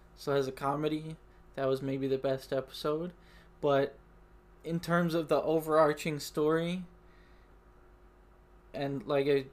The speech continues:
was trying to lead to earlier, like, the fact that it is part of the M C U, and you spend the whole time expecting it to lead into something, it was like, they could have just said, "It doesn't really have anything to do with the other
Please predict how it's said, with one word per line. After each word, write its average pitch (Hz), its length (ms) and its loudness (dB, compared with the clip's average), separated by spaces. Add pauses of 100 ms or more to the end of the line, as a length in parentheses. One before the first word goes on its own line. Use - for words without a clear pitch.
was 147 260 -2
trying 147 320 -4
to 147 120 -4
lead 139 280 -4
to 139 180 -2
earlier, 143 340 4
like, 135 360 -2
the 143 60 -10
fact 147 300 -2
that 143 180 2
it 139 120 0
is 156 240 0
part 147 260 -2
of 139 80 -6
the 139 140 -2
M 143 100 -4
C 143 160 -8
U, 151 320 -6 (420)
and 147 140 -8
you 139 60 -6
spend 147 240 -2
the 143 80 -2
whole 151 160 0
time 135 260 -6
expecting 151 640 -2
it 151 140 -6
to 151 100 -6
lead 135 220 0
into 156 240 -2
something, 156 560 -4
it 135 60 -4
was 135 140 -4
like, 135 240 -2
they 151 120 2
could 196 200 0
have 175 140 2
just 143 220 -4
said, 135 260 0 (480)
"It 156 120 -8
doesn't 156 200 2
really 147 220 4
have 139 260 0
anything 143 360 -2
to 139 100 -8
do 143 240 -2
with 147 180 0
the 139 160 0
other 139 400 4